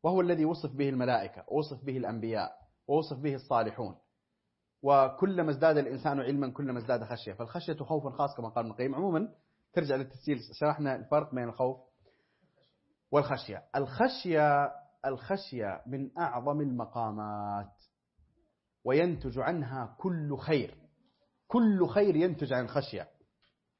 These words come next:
اسمعوا معي هذه الآيات وانظروا كيف أن الخشية ترتب آثاراً، ولعلي أستعجل هنا وأدمج عنصر آثار الخشية بما أن هناك مناسبة. يعني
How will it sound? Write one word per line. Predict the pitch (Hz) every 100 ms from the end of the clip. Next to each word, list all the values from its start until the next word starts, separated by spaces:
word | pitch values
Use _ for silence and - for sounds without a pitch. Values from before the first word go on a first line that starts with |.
| _ _ _ _ -
اسمعوا | 262 254 190
معي | 196 156
هذه | 147 151 131
الآيات | 117 123 135 160 - - _ _ _ _ 160
وانظروا | 294 311 233 196 220 247 - _ _ _ _ -
كيف | 302 330
أن | 226 214 190
الخشية | - 302 294 175
ترتب | 151 196 277 - 170
آثاراً، | 147 165 185 208 202 247 269 - _ _ -
ولعلي | 185 180 220 202 175
أستعجل | - 190 175 170
هنا | 190
وأدمج | 165 170 196 165 147 123
عنصر | 175 175 175 175 -
آثار | 143 170 160
الخشية | 131 160 - 131 170 - _ _
بما | 143 160
أن | 156 151
هناك | 151 156 147
مناسبة. | 135 127 113 98
يعني | 92 78